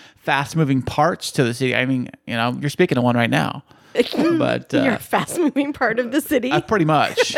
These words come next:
Speaker 2: <laughs>
Speaker 1: yeah.
Speaker 2: That's hilarious. Well, Dara, we're really excited to talk to you today and learn a bit about your story. And we came across you through one of these fabulous Facebook groups that I'm a part of.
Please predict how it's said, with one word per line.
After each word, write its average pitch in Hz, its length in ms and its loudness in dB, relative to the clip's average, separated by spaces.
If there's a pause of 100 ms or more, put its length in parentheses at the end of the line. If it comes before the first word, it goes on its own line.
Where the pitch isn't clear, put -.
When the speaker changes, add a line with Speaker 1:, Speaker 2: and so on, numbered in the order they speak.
(120)
Speaker 2:
<laughs> 285 100 -4
Speaker 1:
yeah. - 360 0 (840)
Speaker 2:
That's 220 200 0
hilarious. 196 580 0
Well, 233 340 0 (380)
Dara, 233 240 2
we're 254 180 2
really 269 240 2
excited 202 640 0
to 190 600 -2 (200)
talk 254 260 0
to - 140 0
you 240 100 2
today 196 520 0
and 196 180 -2
learn 202 340 0
a - 100 0
bit 226 200 -2
about 214 320 0
your 185 160 0
story. 190 760 0
And 190 380 0
we 214 160 -6
came 311 240 0
across 202 500 -2
you 202 100 0
through 208 220 -4
one 208 140 4
of 208 40 4
these 196 200 -2
fabulous 330 500 0
Facebook 220 760 -2
groups 180 400 -4
that 165 300 2
I'm 190 160 2
a 170 80 -2
part 269 300 0
of. 165 340 0